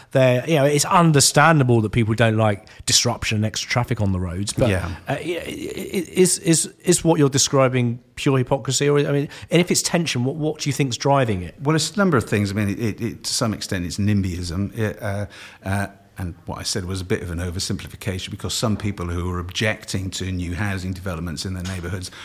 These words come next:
Speaker 2: are objecting to the specific kind of housing, 'cause they think it's too expensive, it's not affordable enough. Uh, and you get this interesting,
Speaker 1: You also
Speaker 2: uh,
Speaker 1: get people that don't like affordable as well, don't you?
Speaker 2: Yeah, so you get, you, you get this sort of quite interesting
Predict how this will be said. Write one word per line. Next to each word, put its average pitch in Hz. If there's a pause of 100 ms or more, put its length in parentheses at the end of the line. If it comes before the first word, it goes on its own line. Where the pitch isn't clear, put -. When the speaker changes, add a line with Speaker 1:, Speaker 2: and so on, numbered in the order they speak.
(340)
Speaker 2:
are 104
objecting 101
to -
the 104
specific -
kind 156
of 92
housing, 85
'cause -
they 82
think 92
it's -
too -
expensive, 90
it's -
not 101
affordable 87
enough. - (520)
Uh, 98 (120)
and 104
you 113
get -
this 113
interesting, 101
Speaker 1:
You 165
also 202
Speaker 2:
uh, 160
Speaker 1:
get 139
people 123
that 117
don't 123
like 113 (300)
affordable 110
as 98
well, 117
don't 98
you? 71
Speaker 2:
Yeah, 139
so -
you 180
get, 185
you, 160
you 170
get 185
this 147
sort 139
of 131
quite -
interesting 110